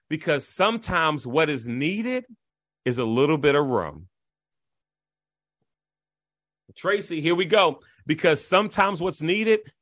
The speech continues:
is a little bit of space. Sometimes what's needed is a little bit of freedom.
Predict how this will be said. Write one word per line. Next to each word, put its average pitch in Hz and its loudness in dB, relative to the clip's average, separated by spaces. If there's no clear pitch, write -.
is 123 -4
a 147 -2
little 165 2
bit 156 0
of 165 -4
space. - -10
Sometimes 202 4
what's 165 4
needed 214 4
is 131 0
a 139 2
little 185 4
bit 185 0
of 196 -2
freedom. 143 -2